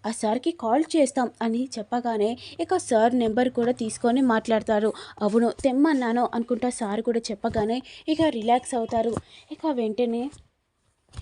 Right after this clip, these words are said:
బిందు కూడా ఆ బుక్ పట్టుకొని వచ్చి ఇక శివకిస్తుంది. "సారీ శివ" అనుకుంటూ ఇక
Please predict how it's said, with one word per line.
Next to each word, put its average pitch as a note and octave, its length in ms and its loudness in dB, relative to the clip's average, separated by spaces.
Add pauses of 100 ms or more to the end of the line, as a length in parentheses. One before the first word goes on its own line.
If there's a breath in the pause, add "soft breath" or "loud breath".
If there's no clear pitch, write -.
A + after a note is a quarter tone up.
(2750)
బిందు A#3 300 8
కూడా C4 260 2 (120)
ఆ A#3 60 6
బుక్ G3+ 320 -2
పట్టుకొని B3+ 460 2
వచ్చి A3 240 2 (340 loud breath)
ఇక F#4+ 160 2
శివకిస్తుంది. B3 720 0 (300)
"సారీ A3+ 360 2
శివ" A#3 260 2 (400 loud breath)
అనుకుంటూ A#3 460 2 (460 soft breath)
ఇక F#4 180 -2